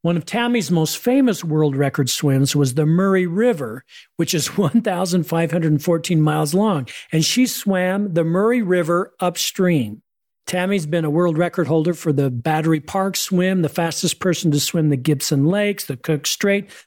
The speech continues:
the Loch Ness, the Bass Strait, and the English Channel.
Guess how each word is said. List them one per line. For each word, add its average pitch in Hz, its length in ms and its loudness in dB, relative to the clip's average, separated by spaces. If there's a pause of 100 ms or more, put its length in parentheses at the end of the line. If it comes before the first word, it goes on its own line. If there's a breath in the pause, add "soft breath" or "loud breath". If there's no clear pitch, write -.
the 139 80 2
Loch 170 360 0
Ness, 180 440 -2 (200 loud breath)
the 147 80 0
Bass 170 300 -2
Strait, 180 340 0
and 160 220 0
the 147 80 -2
English 147 320 2
Channel. 120 380 -2